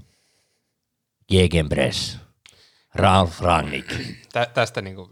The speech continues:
Speaker 1: Mulla oli, mulla oli niin isot odotukset sen takia, että se jätkä tulee laittaa ton joukkueen ruotuun. Mut tota, noniin, nyt
Speaker 2: No
Speaker 1: sä
Speaker 2: niin,
Speaker 1: voit, nyt
Speaker 2: no
Speaker 1: sä
Speaker 2: niin.
Speaker 1: voit sit antaa tulla.
Speaker 2: Joo, tä-, tää on niinku, tää on, tää on niinku, puhuttiin tässä off-air tästä asiasta vähän jo nopsaa, mutta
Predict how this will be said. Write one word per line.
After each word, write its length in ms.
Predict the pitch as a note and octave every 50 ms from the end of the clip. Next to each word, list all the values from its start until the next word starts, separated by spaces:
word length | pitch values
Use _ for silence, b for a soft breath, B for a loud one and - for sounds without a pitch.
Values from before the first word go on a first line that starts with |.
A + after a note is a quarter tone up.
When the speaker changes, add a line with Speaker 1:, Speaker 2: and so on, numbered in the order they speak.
| _
Speaker 1:
Mulla 220 | A#2 D#3 A3+ C4 C4+
oli, 120 | A3+ F#3
mulla 240 | - A#3 D4 E4 C#4
oli 160 | A#3 F#3+ G3
niin 260 | G#3 A#3+ C4 C4 A3 -
isot 360 | - F3 E3+ C3+ D3+ C#3 B2 -
odotukset 640 | - C#3 C3+ C3 B2 A2 - G#2 F2+ - - G#2 -
sen 200 | - C#3 C3+ B2+
takia, 340 | - A#2+ - - A2 G2 G2+
että 100 | G2 -
se 60 | C#3+
jätkä 240 | D3 D3+ - - B2+
tulee 220 | - G#2+ G#2 G2+ G2+
laittaa 360 | G#2 G#2+ G#2+ - - G2+ F#2
ton 120 | G2+ G2
joukkueen 400 | G2+ G#2 G2+ F#2+ _ - G2+ F#2
ruotuun. 520 | - G2 G2+ F#2 F2 F2+ - - F#2+ G2 - - _
Mut 220 | G2 F#2+ G2 _
tota, 260 | - A#2 G#2 A#2+ A2+ b b b b b b b b _ _ _ _ _ _
noniin, 260 | E3 E3+ G3+ A3 D3 - _
nyt 120 | - D3+ D3
Speaker 2:
No 40 | E3
Speaker 1:
sä 60 | C#3+
Speaker 2:
niin, 60 | B2+
Speaker 1:
voit, 180 | C#3 C#3 C3 -
nyt 100 | F3+ F3+
Speaker 2:
no 60 | E3
Speaker 1:
sä 60 | D#3+
Speaker 2:
niin. 60 | C3+ C3+
Speaker 1:
voit 120 | C#3+ C3
sit 120 | - C#3+
antaa 260 | D#3+ D3+ C#3 B2 A#2+ A#2
tulla. 380 | - - B2+ G#2+ G#2 F#2 F#2+ A#2+ B2+ - - - -
Speaker 2:
Joo, 240 | C3 B2+ A#2 A2+ A2
tä-, 140 | - E3 - E3
tää 120 | A3+ A3+
on 80 | A#3+ A3+
niinku, 300 | F#3+ E3+ - D#3+ C#3 - _ C#3+
tää 100 | _ F3
on, 120 | F3 F3 - - D#3+ D#3
tää 140 | F#3 F3+
on 100 | F3+ F3+
niinku, 420 | F3 E3+ D#3+ D3+ D#3+ D#3 D3 - - - - - _ _ _ _ _ _ _ _ _ _ - C3
puhuttiin 320 | - C3 C3 B2 C#3+ C3
tässä 220 | B2+ C3 B2 - - -
off-air 600 | E3+ E3+ D#3+ - - - B2 A#2 A2+ A2+ G#2+ -
tästä 300 | A2+ A2 G#2 - A2 G#2+
asiasta 400 | G#2+ G#2+ - A2+ G#2+ G#2 - G#2+
vähän 240 | G#2+ A2 A2+ A2+ A2
jo 80 | A2
nopsaa, 380 | A2 A2+ A2+ - - - B2 -
mutta 240 | - A#2+ _ -